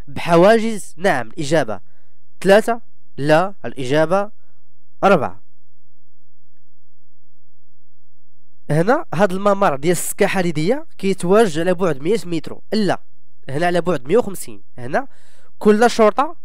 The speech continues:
كتعني خمسين متر. إذا عندك خمسين وخمسين، مية وخمسين هي مية وخمسين. إذا كيتواجد على بعد شحال؟ على بعد مية وخمسين متر. وبحواجز؟ نعم، بالعساس. الحواجز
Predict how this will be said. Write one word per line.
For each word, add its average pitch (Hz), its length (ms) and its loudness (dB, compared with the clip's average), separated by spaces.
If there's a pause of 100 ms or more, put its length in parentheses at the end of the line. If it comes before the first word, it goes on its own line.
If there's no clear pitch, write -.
(480)
كتعني 202 360 0
خمسين 196 400 -4
متر. 139 300 -4 (260)
إذا 160 240 0
عندك 175 240 -4
خمسين 170 360 -4
وخمسين، 143 480 -4
مية 147 300 -2 (340)
وخمسين 196 440 -2
هي 180 160 -2
مية 202 140 2
وخمسين. 143 440 -2 (320)
إذا 165 200 0
كيتواجد 185 560 0
على 160 140 0
بعد 160 200 -2
شحال؟ 226 340 -2 (280)
على 147 200 0
بعد 143 240 -2
مية 147 120 0
وخمسين 175 400 -2
متر. 117 220 -6 (640)
وبحواجز؟ 220 800 4
نعم، 208 380 0
بالعساس. 151 640 -2
الحواجز 180 720 2